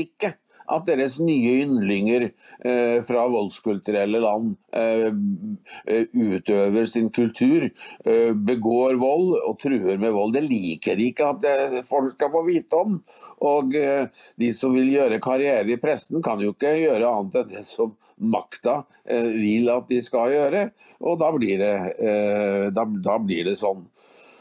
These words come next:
Og så er vi jo naive i Norge, vet du. Vi har en, en godtroenhet som er i, i, i verdensklasse. Eh, eh, vi har, eh, da, da Putin invaderte,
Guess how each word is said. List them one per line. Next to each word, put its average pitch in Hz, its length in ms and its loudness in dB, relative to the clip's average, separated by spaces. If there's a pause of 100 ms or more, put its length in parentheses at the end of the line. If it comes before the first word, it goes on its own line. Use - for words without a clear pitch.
(120)
Og - 80 0
så 196 180 0
er 156 120 2
vi 143 100 2
jo 156 80 2
naive 151 720 2
i 170 80 0
Norge, 131 320 0
vet 107 180 -2
du. 95 120 -4
Vi 110 100 0
har 127 240 0
en, 147 240 0
en 143 280 -2
godtroenhet 120 1120 -2
som 147 180 0
er 107 240 0
i, 131 100 -2 (220)
i, 127 100 2 (240)
i 123 60 2
verdensklasse. 92 960 -2 (560)
Eh, 120 360 2
eh, - 840 -6 (100)
vi 113 160 4
har, 127 400 2
eh, 135 400 2
da, 127 160 0
da 135 160 0
Putin 135 720 0
invaderte, 139 920 0